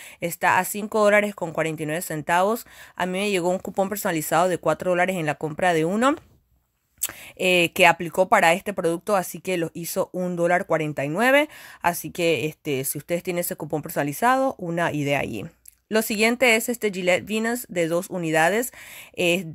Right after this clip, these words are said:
eh, desechable, está a once veintinueve. Luego de los cupones que aplicaron, mi total bajó a tres veintinueve.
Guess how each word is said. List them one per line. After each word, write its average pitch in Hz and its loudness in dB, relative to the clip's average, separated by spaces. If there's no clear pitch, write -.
eh, 160 4
desechable, 180 0
está 165 2
a 156 4
once 180 -4
veintinueve. 180 0
Luego 220 2
de 254 4
los 233 0
cupones 196 -2
que 190 0
aplicaron, 185 2
mi 175 -4
total 156 -2
bajó 170 0
a 170 -2
tres 185 -6
veintinueve. 170 -2